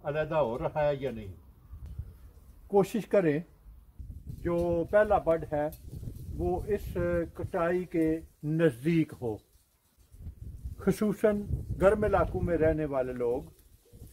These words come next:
इस बात का ख्याल रखें कि जब भी पैमद लगाया जाए, ये शगुफा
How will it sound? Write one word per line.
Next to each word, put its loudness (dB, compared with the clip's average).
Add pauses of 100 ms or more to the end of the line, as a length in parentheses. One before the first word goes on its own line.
(240)
इस -4
बात 2
का 0
ख्याल 4
रखें -4 (800)
कि -2
जब 6
भी -6
पैमद -2
लगाया 0
जाए, -2 (1300)
ये 4
शगुफा 2